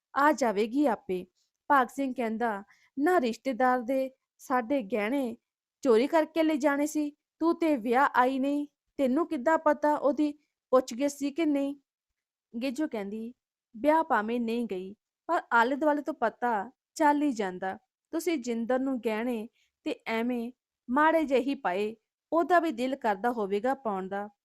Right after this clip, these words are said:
ਇਸ ਲਈ ਉਹ ਲੈ ਕੇ ਚਲੇ ਗਈ ਵਿਚਾਰੀ।" ਨਿੰਮਾ ਗੇਜੋ ਨੂੰ ਆਖਦਾ, "ਓਏ, ਆ ਜੈਲੇ ਦੀ ਚਾਚੀ ਤੇ ਬੜੀ ਚਤਰੋ ਆ, ਇਹਨੂੰ ਨਹੀਂ ਲਿਆਉਣਾ ਚਾਹੀਦਾ ਸੀ।" ਗੇਜਾ ਕਹਿੰਦਾ,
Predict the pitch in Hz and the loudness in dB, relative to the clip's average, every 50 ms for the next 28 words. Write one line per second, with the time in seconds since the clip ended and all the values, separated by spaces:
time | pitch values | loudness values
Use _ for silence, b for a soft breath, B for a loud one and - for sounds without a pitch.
0 | _ _ _ _ - 277 320 330 320 330 320 339 339 339 320 269 214 190 180 - | _ _ _ _ -6 -4 -4 -2 -2 0 0 2 2 2 2 0 0 -2 -2 -4
1 | - 226 240 - 302 302 302 294 220 220 226 214 214 202 - 202 185 180 180 185 | -6 -6 -4 -2 0 0 2 0 0 -2 -4 -6 -6 -6 -6 -4 -4 -4 -4 -8
2 | 190 202 - _ _ _ _ _ _ _ _ - 233 247 247 233 226 226 220 214 | -10 -12 -16 _ _ _ _ _ _ _ _ -4 -2 -2 -2 -2 -2 -2 -4 -4
3 | 214 233 - _ _ _ _ _ _ - 208 247 285 294 226 262 311 294 294 294 | -6 -8 -10 _ _ _ _ _ _ -10 -4 -2 -2 -2 0 0 0 2 2 2
4 | 247 196 - - 202 233 247 254 262 277 _ _ _ _ _ - 240 269 285 302 | 2 2 0 -2 -2 -2 -2 -2 -4 -6 _ _ _ _ _ -4 0 2 2 2
5 | 294 254 220 220 _ _ _ _ _ _ - 320 320 247 208 233 214 196 196 208 | 2 0 -2 -6 _ _ _ _ _ _ 0 0 0 0 0 0 0 0 0 0
6 | 226 233 254 277 262 - 302 285 - - - 277 269 - 277 254 202 233 254 285 | 0 0 0 -2 -2 -2 0 -2 -2 -2 -4 -6 -4 -2 -2 -2 -2 0 -2 -2
7 | 277 - - 196 196 - 214 226 240 247 254 254 254 254 _ _ _ _ _ _ | -2 -2 -4 -4 -4 -4 -2 -2 0 0 0 0 -2 -6 _ _ _ _ _ _
8 | _ _ - 311 349 330 359 349 285 254 277 302 294 277 233 220 214 226 247 240 | _ _ -2 0 0 2 2 2 2 2 2 2 2 2 2 0 0 -2 -2 -2
9 | - 196 180 185 180 214 220 226 - 214 190 175 190 _ _ _ _ _ _ - | -2 -2 -4 -2 -2 -4 -4 -4 -6 -10 -12 -14 -16 _ _ _ _ _ _ -8
10 | 214 254 277 220 220 269 262 - 254 240 233 233 226 | -4 -4 -2 -2 0 -2 -2 -2 -2 -4 -2 -4 -4